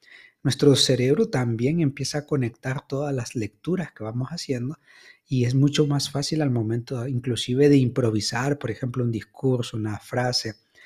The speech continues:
hasta para enamorar creo que es mucho más fácil tener esa velocidad y esa agilidad partida de muchos hechos que, que habremos leído y también en, en, en lo educativo, ¿verdad? El, el hecho de, de leer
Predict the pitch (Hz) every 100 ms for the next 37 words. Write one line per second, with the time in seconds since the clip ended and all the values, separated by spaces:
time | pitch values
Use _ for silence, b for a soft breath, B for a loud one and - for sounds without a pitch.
0 | B B - - 139 139 131 120 117 113
1 | 170 170 135 143 131 135 131 143 139 131
2 | 127 127 - 127 - 147 B B B _
3 | 143 123 123 139 - 165 139 131 127 -
4 | 113 110 120 127 - 131 - 131 117 113
5 | 131 - 135 - - 135 185 160 117 113
6 | 113 - 123 135 120 - 165 - _ _
7 | _ _ _ - 117 117 - 117 107 110
8 | 123 127 143 123 147 156 139 143 B B
9 | B B - 175 226 220 - _ _ -
10 | 131 117 120 160 196 151 - - 131 120
11 | - 127 123 123 120 117 - 208 233 120
12 | 107 107 123 123 _ - 156 113 107 107
13 | 135 113 113 - 151 147 127 120 123 110
14 | 104 104 123 160